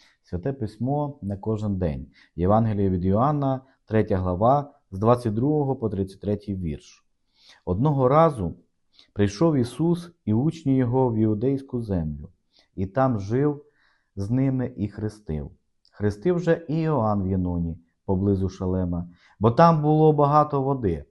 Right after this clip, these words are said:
і приходили туди і хрестилися, бо Іоанна ще не було кинуто до темниці. І виникла суперечка між учнями Іоанна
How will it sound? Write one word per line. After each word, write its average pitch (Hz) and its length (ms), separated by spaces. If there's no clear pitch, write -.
і 98 60
приходили 160 560
туди 143 500
і 110 100
хрестилися, 87 880
бо - 300
Іоанна 135 640
ще - 260
не 139 140
було 151 320
кинуто 127 400
до 107 120
темниці. 104 680
І 107 80
виникла 160 420
суперечка 135 960
між 123 220
учнями 113 640
Іоанна 143 720